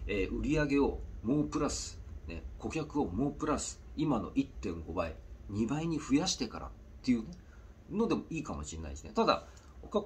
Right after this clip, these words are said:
顧客持っていく場合は、その今のね、えー、店との、あのー、その信頼関係も必要なんで、その辺のこともね、きちっと構築しながらね、そこのオーナーと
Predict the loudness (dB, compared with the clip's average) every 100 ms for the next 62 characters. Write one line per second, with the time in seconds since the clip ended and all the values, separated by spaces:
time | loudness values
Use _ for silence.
0 | 0 0 0 2 2 2 4 4 4 2
1 | 4 4 2 -2 -4 -2 0 4 4 4
2 | -2 -6 -10 -18 -8 -2 -2 -2 -4 -2
3 | -2 -2 0 0 -2 -8 -8 -4 -4 -2
4 | -4 -6 -8 -4 0 2 2 2 0 -2
5 | -4 -8 -8 -6 -6 -6 -6 -4 -2 0
6 | 2 2 4 2 0 -6 -2 0 -2 -4
7 | -6 -6 -6 -4 -4 -2 -2 -4 -4 -4
8 | 0 0 -2 -6 -6 -4 -4 -4 -6 -4
9 | -4 -6 -10